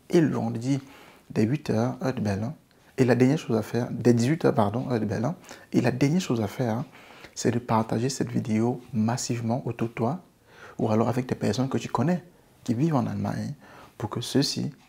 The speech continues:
puissent également en bénéficier. Alors aujourd'hui, clairement, on va voir le système éducatif allemand. Parce que beaucoup d'entre nous arrivent en Allemagne et intègrent directement l'université ou alors la Hochschule, les hautes écoles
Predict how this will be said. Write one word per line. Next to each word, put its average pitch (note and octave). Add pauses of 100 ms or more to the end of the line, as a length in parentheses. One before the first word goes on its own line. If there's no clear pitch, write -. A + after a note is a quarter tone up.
puissent C#3+
également G2+
en C3 (260)
bénéficier. - (540)
Alors B2+
aujourd'hui, C3
clairement, A#2
on C3
va A#2+
voir A#2+ (580)
le A#2
système A#2 (240)
éducatif C3 (140)
allemand. B2 (440)
Parce A#2
que B2+
beaucoup A#2+
d'entre E3+
nous B2
arrivent C#3
en A#2
Allemagne B2+ (420)
et -
intègrent C#3
directement A2+
l'université A2+
ou B2+
alors A2
la G#2
Hochschule, D3+ (320)
les A#2+
hautes D3+
écoles A2+